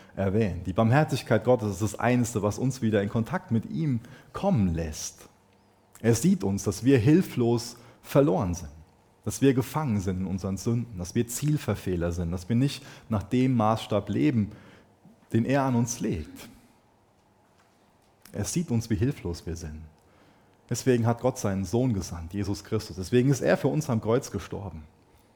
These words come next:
und wieder auferstanden. Und wir vertrauen darauf und das rettet uns. Die Erlösung ist aus Gnade.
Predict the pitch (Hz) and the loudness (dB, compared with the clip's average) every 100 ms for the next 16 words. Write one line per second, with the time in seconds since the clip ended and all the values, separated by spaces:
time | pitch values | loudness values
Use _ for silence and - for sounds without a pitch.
0 | _ _ _ _ - 92 101 117 131 - | _ _ _ _ -10 -2 2 4 4 4
1 | 98 - 78 78 - 73 - _ - 107 | -2 -4 -12 -14 -14 -16 -20 _ -2 2
2 | 143 147 120 113 131 123 104 90 92 - | 4 4 2 2 2 2 0 0 -2 -4
3 | 95 120 - 131 - 101 85 80 76 - | -2 -2 -2 -8 -4 -6 -6 -12 -14 -18
4 | - _ - - 107 104 123 147 139 123 | -20 _ -20 -4 0 4 4 4 2 2
5 | 113 - - 135 135 87 | -2 -6 -6 -4 -4 -6